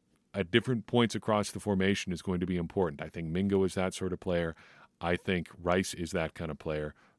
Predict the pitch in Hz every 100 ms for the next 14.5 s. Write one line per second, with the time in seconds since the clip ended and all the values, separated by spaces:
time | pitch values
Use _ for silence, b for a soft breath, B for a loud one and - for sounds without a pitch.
0 | - 92 95 92 90 85 95 87 80 82
1 | - 87 85 - - 82 - 85 78 85
2 | 78 80 73 78 76 - 76 - _ B
3 | B B B 123 131 131 127 117 113 101
4 | 113 117 92 95 95 92 90 - 95 -
5 | 85 80 87 80 78 - - 92 85 85
6 | - 90 90 95 82 95 131 - B B
7 | 165 175 - 180 - 156 - 160 156 147
8 | 147 143 143 147 147 107 95 80 - 104
9 | 110 117 131 _ _ 143 135 127 113 139
10 | 143 110 101 110 107 101 101 95 98 104
11 | 104 101 98 90 101 - 107 92 87 85
12 | - 80 101 - 90 92 87 82 - 90
13 | 104 110 110 - 107 143 139 127 123 -
14 | 110 120 101 98 92